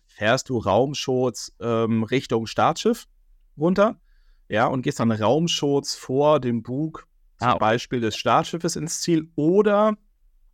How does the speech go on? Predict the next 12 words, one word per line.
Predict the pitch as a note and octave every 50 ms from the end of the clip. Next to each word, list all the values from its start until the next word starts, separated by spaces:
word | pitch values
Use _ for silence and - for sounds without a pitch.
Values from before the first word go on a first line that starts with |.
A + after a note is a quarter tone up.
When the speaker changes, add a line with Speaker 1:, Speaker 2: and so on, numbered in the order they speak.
| _ _ _ - -
Speaker 1:
ähm, | C3 C#3 C3+ C3+
das | B2+ C3 B2+ -
ist | - - -
dann | A2+
der | G#2+ A2+
klassische | - - B2 D3+ - F3+ D#3 - -
L | B2+ A2
R, | - - A2+ A#2+ A#2+ - _ _ _ _ _ _ _ _ _
hast | - A#2 - - - -
ein | B2 - -
getrenntes | G2+ A#2 G2+ - - A#2 A#2 D3 E3+ D#3+ C#3 B2 - - -
Zielschiff, | - - D3 E3 G3 G3 - - D#3 D#3+ D#3+ - -